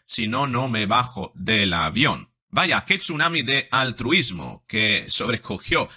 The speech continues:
al presidente del gobierno para atribuir un mérito a José Luis Ábalos cuando tal vez tuvo que interceder él. Y si tuvo que interceder será porque tiene que haber registro de esa llamada.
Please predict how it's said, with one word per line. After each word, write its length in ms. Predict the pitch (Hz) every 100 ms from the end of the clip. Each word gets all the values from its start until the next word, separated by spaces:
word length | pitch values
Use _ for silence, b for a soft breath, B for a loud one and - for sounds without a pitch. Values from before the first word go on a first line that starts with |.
| B -
al 480 | 117 110 110 104
presidente 480 | - 110 101 127 135
del 120 | 110
gobierno 440 | 113 127 151 160 143
para 300 | 110 107 113
atribuir 500 | 104 113 110 127 151
un 100 | 113
mérito 520 | 123 123 120 139 156 b b -
a 140 | 123
José 260 | 117 104 104
Luis 240 | 117 120
Ábalos 280 | 214 214 -
cuando 400 | - 110 113 143
tal 220 | - 101
vez 180 | 104 135
tuvo 260 | - 156 120
que 300 | 135 127 - b -
interceder 680 | 120 - - - 117 143 -
él. 280 | 147 80 - b b
Y 80 | 127
si 100 | 107
tuvo 180 | 135 131
que 80 |
interceder 460 | 127 123 - 123 165
será 320 | - - -
porque 480 | 165 139 143 202 - _ _ _ _
tiene 260 | - 123 120
que 120 | 113
haber 460 | 107 113 - - _ _ _ _ -
registro 520 | 101 - 139 151 170
de 140 | 101
esa 220 | 120 -
llamada. 500 | 104 120 160 - -